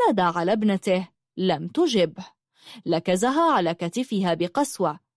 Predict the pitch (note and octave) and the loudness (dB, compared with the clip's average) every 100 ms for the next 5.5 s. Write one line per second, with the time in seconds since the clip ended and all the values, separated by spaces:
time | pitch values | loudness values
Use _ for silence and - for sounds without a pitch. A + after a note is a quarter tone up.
0 | _ E4 D4 G4 G4+ G#3+ - A3+ A#3+ - | _ -2 0 0 2 0 0 0 0 -2
1 | G3+ F3 D#3 F3+ D4 C4 A3+ A3 A#3+ G3 | -2 0 0 0 0 0 0 0 2 2
2 | F#3 - - - D#4 G4 G4 D4+ A3 F#3 | 0 -6 -16 -2 2 2 4 2 4 2
3 | G#3 G3 F3+ E3+ G#3+ A3 G#3 B3 G3+ F3 | 2 0 0 -4 -2 0 0 2 2 2
4 | F3+ G#3 G3 E3+ E3+ G#3 G3+ A#3 A#3 C#4+ | 0 2 2 2 0 0 0 -2 -2 0
5 | E4 F4+ - F3+ | 2 0 0 -2